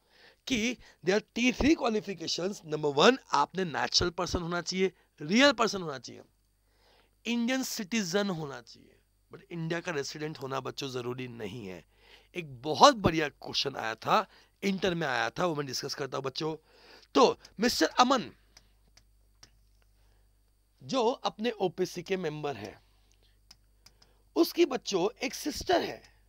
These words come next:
बहना नविता, जो उसके ओपीसी की नॉमिनी है। बच्चों, ठीक है, नविता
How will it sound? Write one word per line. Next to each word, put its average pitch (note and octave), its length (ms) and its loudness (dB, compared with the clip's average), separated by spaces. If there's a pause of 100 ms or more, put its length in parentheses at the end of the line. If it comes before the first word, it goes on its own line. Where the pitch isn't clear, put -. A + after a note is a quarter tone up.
(720)
बहना G2+ 720 -10 (1200)
नविता, E3+ 720 -2 (1800)
जो B3 220 6
उसके - 340 2
ओपीसी B3+ 540 0
की C#4 180 -2
नॉमिनी A#2+ 640 -6
है। - 240 -20 (3000)
बच्चों, F#3+ 640 2 (260)
ठीक F#3+ 160 -4
है, G#3 80 6
नविता D3+ 960 2